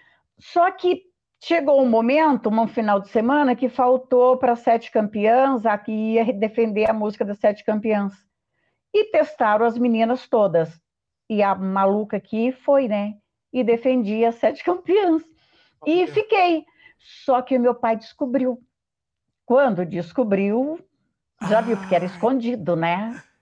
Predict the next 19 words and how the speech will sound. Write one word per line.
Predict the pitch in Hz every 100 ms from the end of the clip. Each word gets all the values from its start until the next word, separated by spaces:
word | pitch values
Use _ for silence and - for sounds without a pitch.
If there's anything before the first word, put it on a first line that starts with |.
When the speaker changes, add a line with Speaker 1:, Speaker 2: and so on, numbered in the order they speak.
| _ -
Speaker 2:
Eita. | 180 208 202 - 539 587 605 605 622 622 622 587 554 539 494 415
Speaker 1:
Hum, | 370 359
nem | 330 370 381
pensar. | 359 370 381 _ - 214 220 _ _ _ _ _
Mas | 226 -
Speaker 2:
Hum. | 160 160 -
Speaker 1:
apanhei, | 294 302 359 330 320 330 320 302
que | -
foi | 233 220
legal, | 214 202 208 208 196
uma | 190 185
surrona | - 180 185 185
Speaker 2:
Nossa, | 165
Speaker 1:
daquela. | 156 180 269 262 294 277 311 - _ _ -
Speaker 2:
cara. | 151 147 151 -
Speaker 1:
Ih. | 427
Speaker 2:
Quantos | 277 508 -
anos | 247 262 185
mesmo? | 247 370